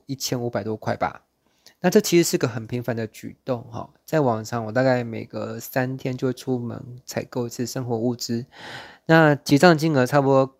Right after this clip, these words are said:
趋近于一千多块台币，或者超过一千多块台币，这都很正常，不会觉得这有什么特别的。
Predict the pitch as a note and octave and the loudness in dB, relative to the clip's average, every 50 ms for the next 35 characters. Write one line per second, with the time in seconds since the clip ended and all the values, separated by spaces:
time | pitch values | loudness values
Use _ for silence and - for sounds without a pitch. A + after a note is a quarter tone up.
0 | _ _ - - - - D#3+ D#3 C#3+ - D#3 C3+ B2 - - D#3 - - C#3 C3 | _ _ -14 -10 -4 -2 -2 -2 -2 -2 -2 -2 -2 -2 -6 -4 -2 0 0 2
1 | B2+ C3+ B2+ - C#3 B2 - A#2+ A2 A2+ - B2+ B2+ - C3+ B2+ A#2+ - C3 B2 | 4 2 4 6 4 4 4 0 -4 -2 0 -2 -2 0 -2 -4 -2 0 0 0
2 | - B2+ A2+ - - D3+ - - C3 B2+ B2+ A#2+ C3+ A#2+ - A2+ A2 A#2+ A#2+ - | 2 0 -2 -2 -2 -4 -2 0 0 2 2 4 4 4 2 2 0 -2 -2 -2
3 | _ - D#3 D3+ E3 D3+ C3+ F#2+ - - B2 A2+ - G2+ - - B2+ C3 C#3 C3 | _ 4 6 6 6 4 4 0 -2 -4 -4 -2 -4 -8 -6 -2 0 0 2 2
4 | - A2+ A2+ A2 A2 A2+ - - D3 C3+ - - G2+ - - - - C#3 - _ | 2 0 0 0 -2 -4 -4 -2 -2 -2 -2 -4 -10 -10 -10 -12 -14 -18 -20 _
5 | _ _ _ _ - D3+ - - F2+ D#2+ E2+ - - | _ _ _ _ -2 -2 -2 -2 -6 -6 -8 -10 -14